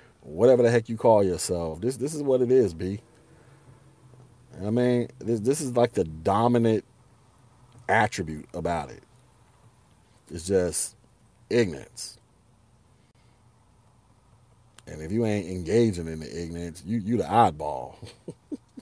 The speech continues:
You the oddball. It's like, wait a second. I ain't trying to be twerking on people's dining room tables. I ain't trying to be twerking on tables. I'm out of it. I'm out of oddball.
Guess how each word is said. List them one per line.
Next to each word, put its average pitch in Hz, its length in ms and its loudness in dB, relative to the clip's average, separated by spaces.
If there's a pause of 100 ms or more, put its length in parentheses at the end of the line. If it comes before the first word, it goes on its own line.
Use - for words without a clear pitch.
(1300)
You - 160 2
the 113 80 6
oddball. 69 560 -6
It's 110 80 -12
like, 71 180 -10
wait 110 160 0
a 87 60 -2
second. - 320 -12 (580)
I - 80 -16
ain't - 100 -12
trying 127 200 -4
to 123 40 -4
be 127 160 -6 (200)
twerking 160 300 -4
on 156 120 -4
people's 170 280 -4
dining 170 400 4
room 87 180 -2
tables. 82 300 -4
I - 60 -4
ain't 170 80 -8
trying 156 160 -2
to 143 80 -6
be - 60 -10
twerking 170 240 0
on 170 100 -2
tables. 151 480 2 (400)
I'm - 240 -4
out 339 160 6
of 87 60 4
it. - 220 -4
I'm - 260 -6
out 165 120 0
of 76 60 -4
oddball. 76 680 -2